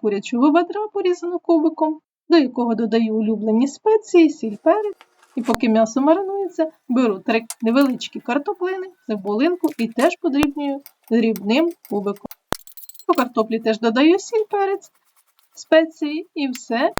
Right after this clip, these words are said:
перемішую разом з м'ясом. Це універсальне тісто, яке завжди вдається, легко розтягується і підходить для будь-яких начинок. Хоч з вишнею чи яблуком, хоч для солоних, із м'ясом, з картоплею, з капустою, з сиром.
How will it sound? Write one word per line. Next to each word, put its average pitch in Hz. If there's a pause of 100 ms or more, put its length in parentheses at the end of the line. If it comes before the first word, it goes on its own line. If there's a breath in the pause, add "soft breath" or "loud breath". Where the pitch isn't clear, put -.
перемішую 226
разом 254
з 294
м'ясом. 311
Це 330
універсальне 240
тісто, 277
яке 254
завжди 247
вдається, 254 (500)
легко 254
розтягується 233
і 254
підходить 254
для 214
будь-яких 226 (300)
начинок. 240 (360)
Хоч 339
з 214
вишнею 220
чи 226
яблуком, 220
хоч 302
для 302
солоних, 254 (440 soft breath)
із 269
м'ясом, 220
з -
картоплею, 262
з 233
капустою, 269
з 262
сиром. 233